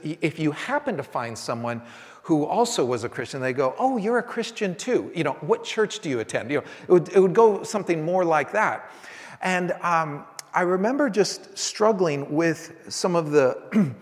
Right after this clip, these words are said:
<clears throat> the cultural, uh, nuances. Um, but then I read this book about twenty years ago, and the book was called Letters from a Skeptic.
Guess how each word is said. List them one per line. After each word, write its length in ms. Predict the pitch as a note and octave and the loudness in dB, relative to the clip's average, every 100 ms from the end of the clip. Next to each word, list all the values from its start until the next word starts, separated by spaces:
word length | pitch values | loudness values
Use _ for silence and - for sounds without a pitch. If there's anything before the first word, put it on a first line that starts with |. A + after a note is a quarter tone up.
| - - | -18 -20
<clears throat> 300 | - - - | -20 -20 -8
the 160 | B2+ B2+ | -2 -2
cultural, 840 | - - F#3+ F#3+ F#3 D#3+ C#3+ - - | -4 -2 -2 0 2 2 2 -6 -2
uh, 340 | C#3 A#2 A2+ A#2+ C#3 D#3 | 2 2 0 -6 -10 -6
nuances. 840 | D#3 F3+ E3 B2 B2 C#3+ C#3+ C#3+ - | -2 0 2 0 -2 -4 -4 -6 -10
Um, 340 | C#3+ A#2 G#2 G2+ - _ _ _ _ - - | -8 -6 -8 -16 -20 _ _ _ _ -20 -6
but 180 | E3 E3 | -2 0
then 120 | A3 | 0
I 100 | A#3 | 0
read 260 | G3+ F3+ D#3 | 0 0 0
this 140 | C#3+ | -4
book 240 | - B2 | -4 -4
about 220 | G#2+ A2 - | -4 -6 -6
twenty 280 | D#3 C#3+ | -10 -8
years 240 | A#2+ B2 A#2+ | -4 -4 -4
ago, 240 | A2 A2 | -6 -6
and 100 | A#2+ | -6
the 40 | C3 | -4
book 220 | A#3 - | -4 -4
was 140 | A3+ | -6
called 280 | - C#3+ A#2+ | -2 -2 0
Letters 300 | A#2+ C#3+ D#3 | -2 -2 -4
from 220 | - C3 | -6 -10
a 20 | |
Skeptic. 680 | G#2+ - B2 - - - - | -10 -6 -8 -8 -14 -14 -20